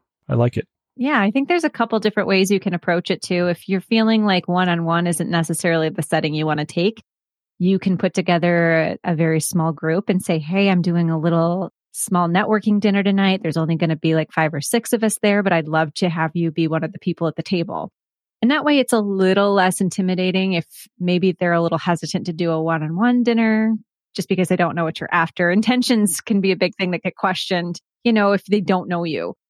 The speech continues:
Speaker 2: So if they think you're gonna sit at dinner and pitch them, they're probably not gonna wanna do that. But if you tell them it's a small little networking get together and it's really casual, really gonna just be everyone relaxed and having fun after the show,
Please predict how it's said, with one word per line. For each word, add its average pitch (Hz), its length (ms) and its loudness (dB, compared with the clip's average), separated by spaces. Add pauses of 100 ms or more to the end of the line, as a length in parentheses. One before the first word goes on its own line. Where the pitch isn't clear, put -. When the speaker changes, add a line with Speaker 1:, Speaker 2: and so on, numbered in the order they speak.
(180)
Speaker 2:
So 165 460 0
if 185 120 -6
they 190 80 0
think 226 220 0
you're 214 80 -6
gonna 214 180 2
sit 190 220 -2
at 175 100 -4
dinner 185 220 0
and 160 120 -8
pitch - 280 -4
them, 170 360 2 (360)
they're 208 80 0
probably 185 260 0
not 175 160 0
gonna 165 160 -4
wanna 151 200 -4
do 170 180 -4
that. - 260 -6
But 180 100 2
if - 140 -2
you - 40 -20
tell 202 200 -2
them 190 140 0
it's 170 120 -4
a 170 60 0
small 180 320 -2
little 170 200 0
networking 202 540 0
get 170 160 0
together 156 760 0
and 165 120 -2
it's - 360 -6
really 190 240 2
casual, 175 760 0 (440)
really 185 440 0 (220)
gonna 190 200 0 (120)
just - 180 -6
be 214 300 2
everyone 190 420 0
relaxed 185 460 0
and 185 80 -4
having 180 240 0
fun 175 220 -2
after 170 240 -4
the 165 60 -2
show, 170 340 -2